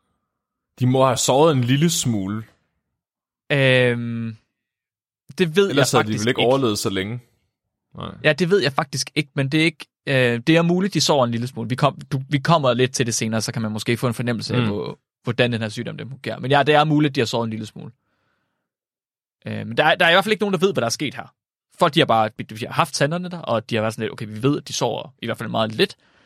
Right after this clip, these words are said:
Speaker 2: og de føler sig selv i søvnunderskud." Øh, men de ved ikke, hvad der er sket. Og alle de medicinske eksperter, der er i området,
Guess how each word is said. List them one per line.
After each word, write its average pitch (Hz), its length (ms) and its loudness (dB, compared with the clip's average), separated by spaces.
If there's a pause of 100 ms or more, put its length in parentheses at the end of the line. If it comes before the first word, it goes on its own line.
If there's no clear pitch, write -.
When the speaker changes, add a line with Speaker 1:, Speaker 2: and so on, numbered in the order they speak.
(320)
Speaker 2:
og 127 100 -12
de 104 60 -6
føler 107 180 -4
sig - 140 -2
selv 190 200 4
i - 40 -6
søvnunderskud." 123 600 0 (760)
Øh, 107 240 -4
men 104 280 -4
de 123 60 2
ved 160 120 4
ikke, 131 80 4
hvad 127 80 4
der 95 60 0
er - 20 -2
sket. - 260 -6
Og 110 140 2
alle 180 100 4
de 208 60 2
medicinske 143 460 0
eksperter, 113 420 0 (280)
der 117 60 2
er 104 120 2
i 107 100 0
området, 160 440 0